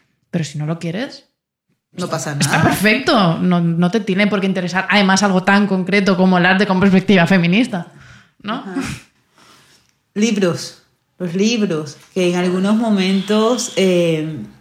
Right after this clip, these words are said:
Speaker 2: para algunas de nosotras se vuelve sueño ser o tener, no sabemos si es por, por vocación, por ego, por lo que sea. De verdad es que yo no cuestiono eso, te lo tengo que decir. Y,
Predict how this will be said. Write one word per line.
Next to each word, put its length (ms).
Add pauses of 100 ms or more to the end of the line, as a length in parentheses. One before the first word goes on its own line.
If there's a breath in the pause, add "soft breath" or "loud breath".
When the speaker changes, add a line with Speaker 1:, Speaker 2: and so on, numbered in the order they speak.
(160)
Speaker 2:
para 160
algunas 360
de 60
nosotras 460
se 80
vuelve 400
sueño 500
ser 580
o 220
tener, 540
no 120
sabemos 400
si 100
es 80
por, 300 (500 loud breath)
por 180
vocación, 1080 (240)
por 220 (100)
ego, 600
por 160
lo 160
que 100
sea. 240
De 60
verdad 220
es 60
que 80
yo 60
no 160
cuestiono 380
eso, 160
te 80
lo 100
tengo 160
que 160
decir. 400 (480 loud breath)
Y, 160